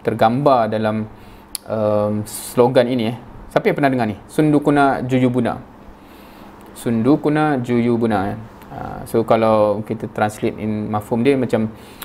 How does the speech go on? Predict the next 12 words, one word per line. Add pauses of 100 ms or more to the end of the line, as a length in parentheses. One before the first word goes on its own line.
(300)
um,
tabung-tabung
kita, (400)
n-,
uh, (480)
adalah
poket-poket
kita. (680)
Faham
ke
slogan
tu?